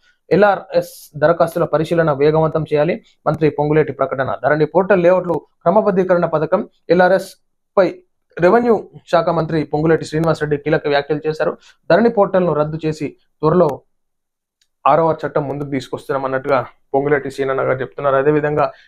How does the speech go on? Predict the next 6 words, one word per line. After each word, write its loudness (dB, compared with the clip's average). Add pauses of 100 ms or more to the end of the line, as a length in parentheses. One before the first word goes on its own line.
(120)
నియోజకవర్గానికి 2
నాలుగు 0
వేల 0
ఇల్లు -4 (100)
ఇస్తామన్నట్టుగా -2
చెప్తున్నారు. -6